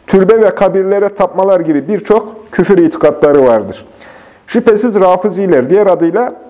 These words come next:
İmamiye, İmamiye Şiası ya da, e, Caferiler, yani bugünkü İran'dakiler,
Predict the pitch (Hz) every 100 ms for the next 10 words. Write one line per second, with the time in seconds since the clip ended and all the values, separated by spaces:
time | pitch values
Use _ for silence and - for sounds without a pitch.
0 | - 165 165 185 185 160 123 110 95 -
1 | - _ _ _ - _ _ 139 143 156
2 | 156 156 151 - 123 107 135 156 139 202
3 | - - - - 131 127 131 127 127 143
4 | 143 151 139 113 98 - 147 147 156 143
5 | 143 - 151 147 135 120 110 127 123